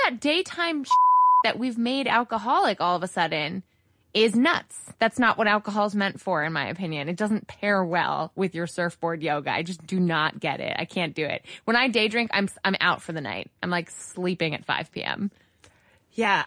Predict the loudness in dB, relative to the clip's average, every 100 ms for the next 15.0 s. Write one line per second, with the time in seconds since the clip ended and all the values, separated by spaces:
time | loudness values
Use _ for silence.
0 | 2 4 6 4 4 0 -2 _ _ _
1 | _ _ 0 0 0 -2 0 0 2 0
2 | 0 -2 2 2 2 -2 0 -2 0 -2
3 | -2 -12 -6 0 0 2 0 2 0 -2
4 | -4 -2 -2 2 2 2 2 4 6 4
5 | 2 0 0 0 2 2 4 2 4 6
6 | 6 4 2 2 4 2 -4 -12 -12 2
7 | 4 4 2 0 0 0 0 4 4 2
8 | -2 -6 -4 -4 -2 -6 -6 -10 -10 -10
9 | -8 -6 -8 -2 -2 2 2 4 4 4
10 | 4 6 6 6 2 -2 0 2 4 4
11 | 4 2 2 2 2 0 0 0 0 0
12 | 2 2 0 -2 -2 _ _ _ 0 2
13 | 2 4 2 4 -2 -2 -4 -4 0 0
14 | 0 -4 -14 -20 -8 -4 -2 0 -2 -4